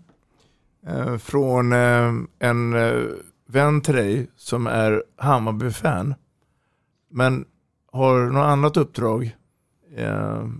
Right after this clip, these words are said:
i dagens Handbollssverige. Lyssna här får du se.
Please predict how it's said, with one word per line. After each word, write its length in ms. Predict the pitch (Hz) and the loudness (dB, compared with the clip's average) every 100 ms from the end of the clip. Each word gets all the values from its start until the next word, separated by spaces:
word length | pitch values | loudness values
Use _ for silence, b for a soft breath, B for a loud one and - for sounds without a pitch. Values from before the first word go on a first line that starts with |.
| - | -10
i 60 | 113 | -4
dagens 400 | 120 107 107 - | -2 -2 -2 -4
Handbollssverige. 600 | 131 113 - 98 87 127 _ _ _ _ _ _ _ _ | -6 -6 -8 -6 -6 -10 _ _ _ _ _ _ _ _
Lyssna 280 | 151 143 - | -4 -2 2
här 140 | 143 123 | 0 0
får 80 | 110 | -4
du 40 | |
se. 160 | 95 | -6